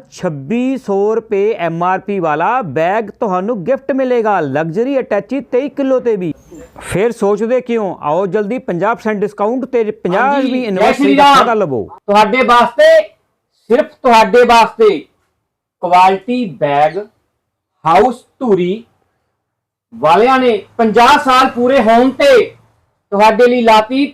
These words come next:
Speaker 2: ਪੰਜਾਹ ਪਰਸੈਂਟ ਸਕਾਈ ਬੈਗ ਤੇ ਡਿਸਕਾਊਂਟ।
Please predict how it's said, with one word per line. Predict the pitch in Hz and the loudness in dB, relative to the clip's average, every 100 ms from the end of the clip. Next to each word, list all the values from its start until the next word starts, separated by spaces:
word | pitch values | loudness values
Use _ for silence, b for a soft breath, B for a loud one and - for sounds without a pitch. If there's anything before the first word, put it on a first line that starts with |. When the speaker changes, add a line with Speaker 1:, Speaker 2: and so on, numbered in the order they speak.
| - | -4
Speaker 2:
ਪੰਜਾਹ | 233 196 233 269 | -2 2 4 4
ਪਰਸੈਂਟ | - 269 240 214 220 240 294 | 2 -2 -4 0 0 0 -6
ਸਕਾਈ | - _ 202 214 247 | -10 _ -2 0 0
ਬੈਗ | 170 185 190 190 - | 0 2 2 0 -4
ਤੇ | 247 269 285 311 - _ _ _ | 0 2 4 4 2 _ _ _
ਡਿਸਕਾਊਂਟ। | 123 214 233 - 240 277 302 | -4 -2 -2 -2 2 4 2